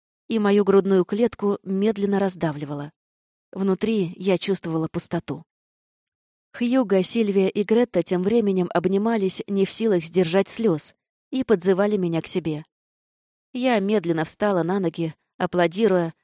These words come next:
натягивая на лицо благодарную улыбку под стать их улыбкам. Сильвия посмотрела на меня и широко улыбнулась. Может, она и не заметила упущения. У меня навернулись слезы. Но это не были слезы радости.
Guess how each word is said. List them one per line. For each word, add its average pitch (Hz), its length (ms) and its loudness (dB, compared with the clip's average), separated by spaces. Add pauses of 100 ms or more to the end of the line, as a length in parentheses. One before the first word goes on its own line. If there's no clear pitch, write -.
(160)
натягивая 208 600 0
на 170 80 0
лицо 175 320 -2
благодарную 175 600 0
улыбку 180 720 0
под 185 140 -2
стать - 340 -4
их 208 300 -4
улыбкам. 160 560 -6 (880)
Сильвия 208 460 0
посмотрела 190 580 0
на 190 80 0
меня 185 400 -4 (240)
и 254 140 -6
широко 180 400 -2
улыбнулась. 160 760 -4 (560)
Может, 175 540 -4
она 175 260 -4
и 160 40 -4
не 165 100 -2
заметила 180 540 -4
упущения. 160 680 -6 (1040)
У 240 140 -4
меня 240 260 0
навернулись 208 580 0
слезы. 160 540 -6 (560)
Но 226 200 -2
это 220 280 -2
не 233 160 0
были 156 220 -2
слезы 170 340 0
радости. 156 560 -6